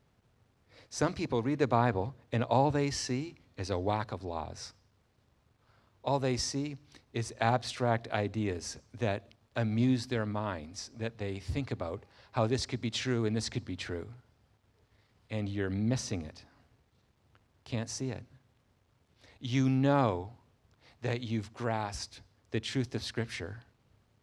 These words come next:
is if it, is if it leads you to love and right relationship with God or others. Now you're getting closer to the essence of His Word.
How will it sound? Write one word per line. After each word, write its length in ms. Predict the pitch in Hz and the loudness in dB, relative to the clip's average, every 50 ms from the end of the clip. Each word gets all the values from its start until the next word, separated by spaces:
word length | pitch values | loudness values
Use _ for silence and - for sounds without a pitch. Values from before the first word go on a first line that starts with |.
| _ _ _ _ _ _ _ _ _ _ _ | _ _ _ _ _ _ _ _ _ _ _
is 160 | - 117 107 | -2 -2 -2
if 80 | - - | -2 -4
it, 120 | 98 - - - - - | -4 -6 -6 -10 -16 -6
is 220 | - 120 113 104 | -4 -4 -4 -2
if 120 | 110 98 - | -4 -4 -4
it 160 | 104 - - | -6 -6 -2
leads 300 | 104 113 110 113 113 - | 0 0 0 0 0 -2
you 300 | 104 95 95 90 90 98 - - _ _ _ _ - | -2 -2 0 -2 -2 -6 -8 -14 _ _ _ _ -12
to 100 | - - 110 | -6 -6 -4
love 360 | 101 107 107 107 113 117 110 - - _ _ _ _ - | 0 0 0 0 0 -2 -6 -12 -20 _ _ _ _ -8
and 200 | 107 101 98 98 | -6 -4 0 2
right 200 | 110 117 135 - | 2 2 2 0
relationship 680 | 110 101 90 85 80 - - - - - - 53 - - - - _ _ _ _ _ _ - | -4 -4 -4 -4 -6 -6 -10 -10 -10 -10 -10 -10 -12 -14 -20 -20 _ _ _ _ _ _ -6
with 160 | 104 101 101 | -4 -4 -2
God 220 | - 101 95 98 | -2 0 0 0
or 100 | 90 90 | 0 0
others. 500 | 92 90 90 82 82 85 - - - - _ _ _ _ _ _ _ - | -2 -2 -4 -6 -10 -14 -14 -14 -14 -16 _ _ _ _ _ _ _ -2
Now 80 | - 117 | 0 2
you're 160 | 110 117 117 | 2 2 2
getting 300 | 113 123 117 107 110 107 | 2 0 0 0 0 -2
closer 580 | - - - 127 120 113 - - 90 78 80 92 - _ _ _ | -4 -4 -2 0 0 0 -2 -4 -6 -8 -8 -12 -16 _ _ _
to 100 | - 117 | -6 -4
the 160 | 98 107 123 - | -4 -4 -4 -4
essence 480 | 104 107 - - - 90 - - - - _ _ _ _ _ - | -4 -4 -4 -6 -10 -12 -12 -14 -14 -14 _ _ _ _ _ -6
of 140 | 95 90 78 | -6 -4 -2
His 180 | 95 90 - | -2 -4 -4
Word. 320 | - 98 90 87 85 - | -4 -6 -6 -6 -8 -10